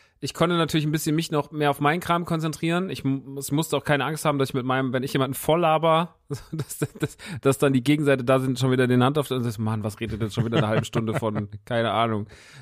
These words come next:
Speaker 1: Lego, Lego Dimensions?“ Ähm,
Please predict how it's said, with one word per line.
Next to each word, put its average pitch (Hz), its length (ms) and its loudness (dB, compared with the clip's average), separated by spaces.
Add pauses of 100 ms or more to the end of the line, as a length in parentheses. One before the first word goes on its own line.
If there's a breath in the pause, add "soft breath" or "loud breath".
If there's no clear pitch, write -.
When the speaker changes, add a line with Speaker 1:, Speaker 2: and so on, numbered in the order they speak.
Speaker 1:
Lego, 131 480 4
Lego 127 320 4
Dimensions?“ 127 800 0 (380 soft breath)
Ähm, 127 680 2